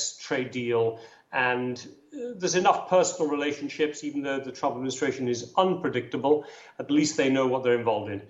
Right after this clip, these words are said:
If Biden wins, you will have a very strong team of people who are quite pro-E U, or at least pro-European integration,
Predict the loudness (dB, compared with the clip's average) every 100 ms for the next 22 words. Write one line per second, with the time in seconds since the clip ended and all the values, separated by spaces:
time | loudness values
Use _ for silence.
0 | -20 -20 0 2 2 4 4 4 0 -4
1 | -6 -8 -14 -16 _ _ _ _ _ -16
2 | -8 -4 -4 -4 0 4 4 4 0 -8
3 | -6 -6 -2 2 2 2 -2 2 2 2
4 | -2 -8 -4 -2 -2 -2 -4 -4 -2 -4
5 | -2 -2 -2 0 4 6 6 4 0 0
6 | 0 4 4 2 -4 -4 -4 -2 -4 -10
7 | _ _ _ _ 0 0 2 -2 -2 -6
8 | 4 6 8 6 4 4 4 4 0 0
9 | -4 -4 -4 -4 -4 -6 -6